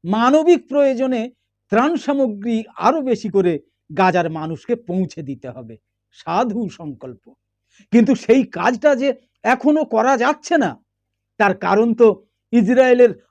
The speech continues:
অবিরাম বোমা বর্ষণ আর গাজার রাস্তায় রাস্তায়, পাড়ায় পাড়ায় ট্যাঙ্ক আর বন্দুকধারী সৈন্যের তাণ্ডব।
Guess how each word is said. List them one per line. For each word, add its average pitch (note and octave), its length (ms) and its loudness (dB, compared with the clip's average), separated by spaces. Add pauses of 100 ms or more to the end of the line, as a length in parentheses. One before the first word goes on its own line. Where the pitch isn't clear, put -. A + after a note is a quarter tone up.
অবিরাম C#4 560 4 (300)
বোমা D4 300 4
বর্ষণ B3+ 500 2 (240)
আর G#3 140 0
গাজার G#3+ 480 2
রাস্তায় B3+ 420 -2
রাস্তায়, A#3 440 -2 (300)
পাড়ায় B3+ 340 4
পাড়ায় A3 360 -2
ট্যাঙ্ক A#3+ 580 0
আর G#3+ 260 -4
বন্দুকধারী G#3+ 800 -2
সৈন্যের A3+ 460 -6
তাণ্ডব। A#3+ 600 -6